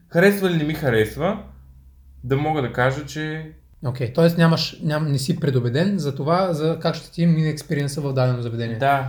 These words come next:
Speaker 1: да.
Speaker 2: Окей.
Speaker 1: И не мисля, че един управител, на който отидем и лично му заявим така и така, храната ти не струва, искаш да седнем и да изкоментираме защо според нас не ни струва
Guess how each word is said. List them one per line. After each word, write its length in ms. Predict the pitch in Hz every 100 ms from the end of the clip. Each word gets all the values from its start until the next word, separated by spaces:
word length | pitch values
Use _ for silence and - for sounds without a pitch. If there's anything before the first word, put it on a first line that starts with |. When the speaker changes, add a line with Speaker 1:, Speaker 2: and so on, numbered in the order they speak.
| 113
Speaker 1:
да. 320 | 107 104 104 -
Speaker 2:
Окей. 340 | 123 - 131 135 - - - - _ - - 147
Speaker 1:
И 80 | 123
не 120 | 123
мисля, 240 | 127 131 135
че 120 | 151
един 180 | 135 139
управител, 460 | 127 123 131 131 117
на 120 | 104
който 240 | 113 117
отидем 360 | 110 113 113 110
и 360 | 104 101 98 - 107
лично 300 | 117 113 117
му 100 | 101
заявим 400 | 101 101 107 104
така 240 | - 107
и 80 | 104
така, 280 | 104 110 101
храната 380 | 101 104 104 -
ти 80 |
не 120 | 95 87
струва, 560 | - 110 98 101 127 - - -
искаш 300 | 113 - 123
да 100 | 113
седнем 440 | 107 110 107 107
и 60 | 107
да 320 | 107 104 98 - _ -
изкоментираме 720 | 107 - 110 101 113 107 101
защо 380 | 98 98 123 120
според 180 | - 104
нас 240 | 101 98 104
не 60 |
ни 140 | 104 101
струва 520 | - 101 101 123